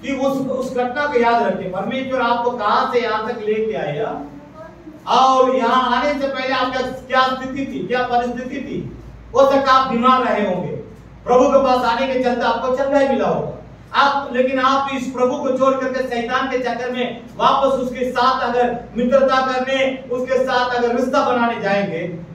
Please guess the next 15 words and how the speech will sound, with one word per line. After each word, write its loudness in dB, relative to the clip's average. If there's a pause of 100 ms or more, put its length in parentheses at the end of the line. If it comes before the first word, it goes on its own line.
(140)
वही 0
बीमारी -4
फिर -4
आकर 0
के -8
आपको -4
पटकेगा -4
तो -8
कहाँ -2
जाएंगे? -4 (3000)
कहावत 6
दो 6
याद 4
दिला 0
रहे, -2